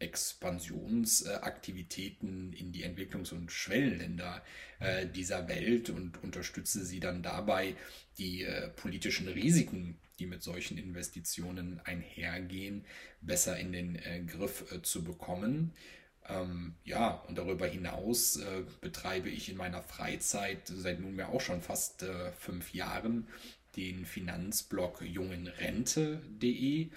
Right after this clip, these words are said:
auf dem ich ganz transparent schildere, wie ich es schaffen möchte, mit Mitte vierzig nicht mehr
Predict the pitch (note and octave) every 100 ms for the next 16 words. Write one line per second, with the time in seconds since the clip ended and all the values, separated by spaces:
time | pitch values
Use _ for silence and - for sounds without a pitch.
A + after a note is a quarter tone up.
0 | - - - - - - - F#2 G2 -
1 | - - F#2 F2+ - - F2 - F2+ F2
2 | F2 G#2+ - - F2+ G#2 A2+ A2 A2 G#2+
3 | - - - F#2 F#2+ - F2+ - - -
4 | G#2 G2 F#2 - - F#2+ F#2+ F2+ F2 F2+
5 | F2+ E2+ - F2+ F#2+ - - A#2+ A2+ -
6 | - - - - G2+ - - F2+